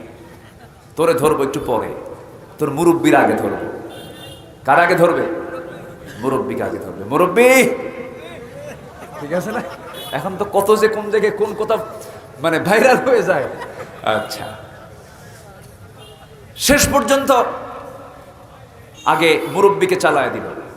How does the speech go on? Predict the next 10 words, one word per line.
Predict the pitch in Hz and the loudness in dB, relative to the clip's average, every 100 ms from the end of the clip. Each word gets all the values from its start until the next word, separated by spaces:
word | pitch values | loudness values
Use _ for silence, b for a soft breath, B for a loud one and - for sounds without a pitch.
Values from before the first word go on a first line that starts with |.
| - - - | -16 -14 -2
ফেরাউন | 185 226 240 | 4 4 4
খুব | 233 165 | 2 0
ভীত | 190 208 | 0 0
ছিল, | 214 185 123 98 - - - - - - - - - - - - 120 | 0 0 0 -2 -6 -10 -16 -18 -20 -20 -20 -20 -20 -20 -20 -16 -2
ভীত | 170 208 | 2 4
সন্ত্রস্ত | 202 196 185 202 - | 2 0 0 -2 0
হয়ে | 190 190 | 0 0
ফেরাউন | 185 185 180 185 | 0 2 2 2
করলো | 180 170 165 | -4 -2 -4
কি | - | -6